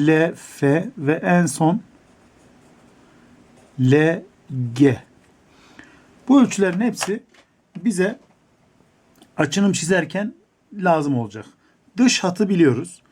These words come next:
Şimdi yapmamız gereken, e, bir diğer şey, e, bu bir, e, a, koni olduğu için, e, açınımını, e, yaparken kullanmamız gereken bir, e, değer var.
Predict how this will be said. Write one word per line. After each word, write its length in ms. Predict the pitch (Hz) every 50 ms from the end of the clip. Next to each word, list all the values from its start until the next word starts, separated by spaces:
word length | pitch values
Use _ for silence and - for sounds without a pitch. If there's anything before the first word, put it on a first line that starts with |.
| _ _ _ _ _ _
Şimdi 300 | - - 285 277 262 247
yapmamız 500 | 240 233 233 233 - 254 240 247 247 214
gereken, 480 | 208 214 196 185 175 180 175 160 160 - - _ _ _ 165
e, 200 | 160 156 160 156 165 - -
bir 200 | 220 233 240 190
diğer 240 | 190 196 185 165 156
şey, 260 | - - - 214 254 - _ _ _ _ _ _ _ _ _ _
e, 580 | - 175 165 165 165 - 82 82 80 80 160 156 - - - - - - _ _ _ _ _ _ _ _ _ _ _ _ _ _ _ _ _ _ _ -
bu 400 | 254 175 165 180 196 196 208 180
bir, 260 | 180 202 202 190 180 -
e, 360 | 208 160 151 143 139 131 127 - - - _ _ _ _ _ _ _ _ _ _ _ _ _ _ _ _ _ _ _
a, 60 | 139 131 131 131 - - 277 403 - _ _ _ _ _ _ _ _ _ -
koni 300 | - - 226 247 233 202
olduğu 220 | 180 160 147 143
için, 380 | 147 139 139 - 202 233 285 - _ _ _ _ _ _ _ -
e, 40 |
açınımını, 800 | - 165 170 - 190 185 - - 240 247 240 233 220 214 208 208 - _
e, 340 | - 175 160 151 151 147 - - 185
yaparken 600 | 180 190 190 190 233 247 233 - - 202 240 254
kullanmamız 560 | 254 - - 208 208 214 220 226 226 233 208
gereken 440 | 185 202 185 175 170 - 220 254 269 -
bir, 400 | 233 196 175 208 202 202 - -
e, 400 | 247 214 180 175 87 175 170 165
değer 240 | 208 214 208 196
var. 280 | 170 135 120 117 123 -